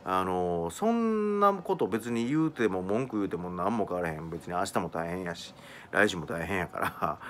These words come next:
<laughs> もうそんなこと考えてもしゃあないんやったら、あの、やらなあかんことやらなあかんっていうのを言いましたけど、私はね、あの、こっからどういうこう、まあ、機会を、あの、まあ、企業さんに、大学さんに、あの、学生にね、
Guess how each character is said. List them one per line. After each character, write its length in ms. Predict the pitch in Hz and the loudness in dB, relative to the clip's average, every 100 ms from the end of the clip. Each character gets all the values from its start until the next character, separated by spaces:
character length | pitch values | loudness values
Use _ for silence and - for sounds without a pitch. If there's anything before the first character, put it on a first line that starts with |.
| - | -12
<laughs> 180 | - - | -12 -4
も 140 | 123 | -2
う 40 | 113 | 4
そ 80 | |
ん 40 | 190 | 6
な 80 | 180 | 6
こ 100 | 151 | 4
と 80 | |
考 300 | 120 160 170 | 4 2 4
え 60 | 147 | 4
て 60 | 95 | 2
も 80 | |
し 120 | 85 123 | -2 2
ゃ 100 | 131 | 4
あ 40 | |
な 100 | 101 | 4
い 40 | |
ん 40 | 87 | 2
や 100 | 87 | -4
っ 40 | |
た 160 | - 90 | -4 4
ら、 280 | 90 82 76 - - - | 6 6 4 -10 -16 -2
あ 160 | 104 107 | 2 4
の、 220 | 107 110 | 4 6
や 140 | 165 | 8
ら 80 | 165 | 8
な 100 | 127 | 8
あ 40 | 104 | 6
か 80 | |
ん 60 | 104 | 4
こ 80 | 104 | 4
と 80 | 104 | 4
や 80 | |
ら 80 | 101 | 4
な 140 | 95 92 | 4 2
あ 60 | |
か 140 | 90 82 | 2 -2
ん 80 | |
っ 40 | 78 | -2
て 140 | 101 | -2
い 60 | 98 | 0
う 120 | 95 | 0
の 80 | 85 | 0
を 20 | |
言 80 | 101 | 0
い 40 | |
ま 140 | 104 92 | 0 0
し 40 | |
た 100 | 80 | -2
け 80 | 80 | -4
ど、 140 | 80 | -4
私 300 | 90 113 110 | -2 -2 -2
は 140 | 123 120 | 0 2
ね、 260 | 113 113 - - - - - | 2 2 -2 -12 -10 -10 0
あ 160 | 110 113 | 4 6
の、 240 | 113 110 | 4 4
こ 140 | 123 - | 0 2
っ 40 | |
か 100 | 156 | 6
ら 340 | 120 107 90 | 10 12 10
ど 220 | 85 143 151 | 8 4 4
う 40 | |
い 80 | 143 | 4
う 100 | 135 | 0
こ 800 | - 135 131 127 127 123 120 113 | 2 4 6 6 6 6 4 4
う、 40 | |
ま 120 | 117 | 4
あ、 60 | 87 - | 4 0
機 100 | - | -14
会 440 | - 123 95 85 - | 0 2 4 0 -4
を、 360 | 104 101 85 67 - - - - | 0 2 2 -2 -8 -12 -12 0
あ 160 | 95 98 | 2 2
の、 500 | 92 90 90 85 80 | 2 2 2 0 0
ま 100 | 82 | -2
あ、 20 | |
企 200 | - 101 | -2 -2
業 140 | 95 85 | 0 0
さ 200 | 76 76 | -4 -4
ん 120 | 80 | -4
に、 200 | 95 82 | -2 -2
大 180 | 78 78 | -2 -2
学 160 | 80 | -4
さ 180 | - 76 | -6 -6
ん 120 | 73 | -6
に、 180 | 78 73 - - - - - | -8 -10 -12 -12 -12 -8 0
あ 160 | 82 | 2
の、 600 | 80 78 76 80 78 73 80 | 2 -2 -4 -4 -6 -4 -2
学 160 | 95 | -2
生 180 | - 90 | -2 -4
に 120 | 82 | -2
ね、 280 | 80 82 | -2 -2